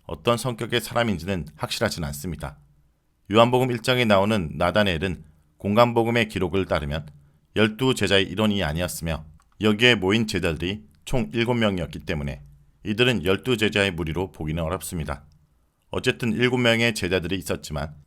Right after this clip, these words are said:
여기서 부각되는 인물은 베드로와 애 제자뿐입니다. 요한복음의 다른 구절에서처럼 베드로는 제자들의 대표요, 리더이며 성격이 급한 사람입니다.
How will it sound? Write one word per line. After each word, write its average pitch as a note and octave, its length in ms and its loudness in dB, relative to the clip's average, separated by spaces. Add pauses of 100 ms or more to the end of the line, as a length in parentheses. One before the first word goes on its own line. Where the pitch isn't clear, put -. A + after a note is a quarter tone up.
(120)
여기서 A2 480 2
부각되는 A#2 600 2
인물은 E2+ 440 -4 (160)
베드로와 F#2 580 0 (300)
애 A2+ 180 4
제자뿐입니다. E2 840 -2 (1000)
요한복음의 B2+ 460 6
다른 A2 300 4
구절에서처럼 G#2 800 0
베드로는 F2+ 580 -2 (360)
제자들의 A2+ 460 2
대표요, D#2+ 540 -2 (220)
리더이며 E2 680 -2 (160)
성격이 B2 480 -4
급한 E2+ 240 -6
사람입니다. E2 600 -6